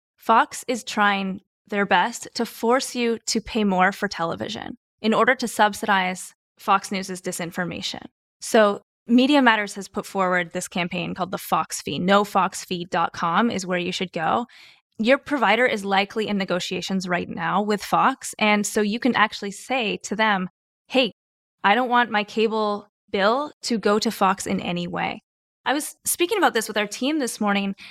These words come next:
and they were like, "Wow, Fox is in so many lawsuits. They're having to pay out to Dominion. They're having to pay out sexual harassment claims, gender discrimination claims. They have so many penalties to pay."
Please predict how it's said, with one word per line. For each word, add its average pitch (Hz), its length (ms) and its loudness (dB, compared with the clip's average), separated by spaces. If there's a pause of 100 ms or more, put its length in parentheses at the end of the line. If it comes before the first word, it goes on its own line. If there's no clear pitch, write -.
(160)
and 240 140 4
they 269 80 6
were 302 100 2
like, 262 260 2
"Wow, 208 360 0 (160)
Fox 277 400 2
is 453 120 0
in 403 160 2
so 220 540 4
many 214 220 0
lawsuits. 185 500 -4
They're 269 140 0
having 302 240 2
to 214 80 0
pay 190 340 0
out 175 240 2
to 202 100 -2
Dominion. 269 600 2
They're 220 120 4
having 202 280 -2
to 196 80 -10
pay 190 200 -2
out 180 220 2 (160)
sexual 208 380 -2
harassment 262 520 2
claims, 254 380 0
gender 180 260 -2
discrimination 190 720 -2
claims. 269 340 0
They 320 260 2
have 233 420 0
so - 260 -2
many 302 160 2
penalties 262 640 -2
to 208 120 -6
pay." 233 400 -4